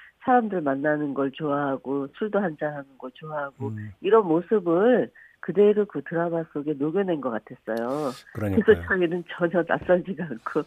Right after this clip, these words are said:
Speaker 2: 그러니까 지금은 참 그렇게 이제 그 웃으면서 흐뭇하게 이제 얘기를 하지만 여기까지 오는데 참 많은 어려움이 있었고 고민이
Speaker 1: 네네.
Speaker 2: 있었고 고통이 있었던 거잖아요.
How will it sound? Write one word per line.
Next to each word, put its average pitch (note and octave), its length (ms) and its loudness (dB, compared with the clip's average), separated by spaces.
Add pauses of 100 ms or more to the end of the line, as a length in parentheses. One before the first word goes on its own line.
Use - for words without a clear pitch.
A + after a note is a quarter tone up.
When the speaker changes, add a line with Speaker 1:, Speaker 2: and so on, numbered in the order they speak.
(340)
Speaker 2:
그러니까 A2+ 360 -2
지금은 B2 360 0
참 B2 180 0
그렇게 A#2 240 -2
이제 A2 260 -2
그 G2+ 320 -2
웃으면서 G#2+ 460 -6
흐뭇하게 C3+ 540 -2
이제 G2+ 180 -4
얘기를 F#2+ 300 -4
하지만 A2 320 -2
여기까지 D3 420 2
오는데 A2+ 300 -2
참 - 340 0
많은 G#2+ 320 2
어려움이 A#2 540 4
있었고 G#2 1000 -2
고민이 G2+ 280 0
Speaker 1:
네네. D#3+ 80 2
Speaker 2:
있었고 C#3 400 -2
고통이 A#2 360 0
있었던 G2 360 -4
거잖아요. F2 600 -6